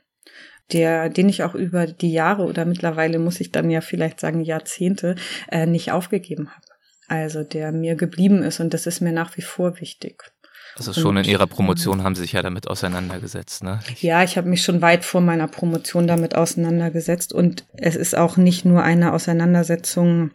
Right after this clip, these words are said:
Speaker 1: auf dem wissenschaftlichen Feld, sondern die wissenschaftliche Auseinandersetzung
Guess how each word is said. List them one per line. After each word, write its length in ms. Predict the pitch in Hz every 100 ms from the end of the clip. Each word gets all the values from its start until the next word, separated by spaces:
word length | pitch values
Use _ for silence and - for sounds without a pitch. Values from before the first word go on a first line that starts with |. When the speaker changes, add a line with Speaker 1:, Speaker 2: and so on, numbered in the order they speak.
| _ -
Speaker 1:
auf 180 | 170 -
dem 220 | 175 175
wissenschaftlichen 800 | 190 202 185 175 175 - - 165
Feld, 440 | - 170 175 180
sondern 420 | 170 165 165 160 - - - - -
die 100 | 185
wissenschaftliche 840 | 180 190 180 - 165 - 175 175 160
Auseinandersetzung 1400 | 170 170 165 170 175 165 170 170 - - 175 170 170